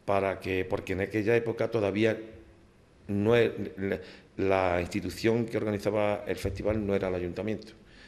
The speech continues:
era el Cineclub Quimera, con la ayuda económica, aunque era muy poco, pero bueno, al fin y al cabo ayuda, como he dicho antes, de la antigua Caja de Ahorros de Jerez.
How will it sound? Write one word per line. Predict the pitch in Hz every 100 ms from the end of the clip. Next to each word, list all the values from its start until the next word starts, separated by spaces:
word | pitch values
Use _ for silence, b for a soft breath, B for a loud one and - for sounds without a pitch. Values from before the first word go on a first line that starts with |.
| B B
era | - 101
el | 101
Cineclub | - 87 82 - 107
Quimera, | - 110 113 101 - - - - - b b - -
con | 98 92 90 87 -
la | 95 90 87
ayuda | 82 98 98 101 101 98 - - -
económica, | - - 95 110 104 - 113 113 - - -
aunque | - 80
era | 90
muy | 95
poco, | 98 110 127 -
pero | -
bueno, | 80 95 - - -
al | -
fin | 90
y |
al | 87
cabo | 98
ayuda, | 104 107 117 B B B B -
como | - 87
he |
dicho | 90 92
antes, | 95 101
de | 95 90 80 80 80 82 - - - -
la | 82 78 78 76 78 78 76 - - 87
antigua | 82 87 87
Caja | 90 87
de | 87
Ahorros | 85 80
de | 80
Jerez. | 71